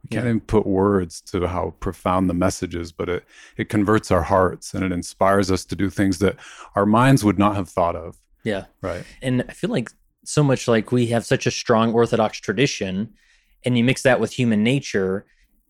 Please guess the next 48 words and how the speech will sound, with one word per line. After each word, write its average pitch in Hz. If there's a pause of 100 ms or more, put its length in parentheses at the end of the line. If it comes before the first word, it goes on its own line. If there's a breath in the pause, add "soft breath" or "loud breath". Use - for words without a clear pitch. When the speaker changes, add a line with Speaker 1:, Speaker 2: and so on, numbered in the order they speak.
Speaker 2:
things 147
become 117
suddenly 120
very 110
routine. 98
Then 120
it's -
like, 104
"Okay, 104
I 90
got 90
my 92
scripture 127
study. 110
Okay, 98
I've 90
got 95
that 101
for 107
fifteen 104
minutes. 101
I'm 101
gonna 95
pray. 107
You 95
know, 95
I 92
go 101
down, 98
thank 104
you 101
for 101
this, 107
bless -
this. 104
And 98
okay, 104
I'm 101
moving 107
on. 107
All 101
right, 107
gotta 104
get 95
to 107
that 98
meeting. 117
And 98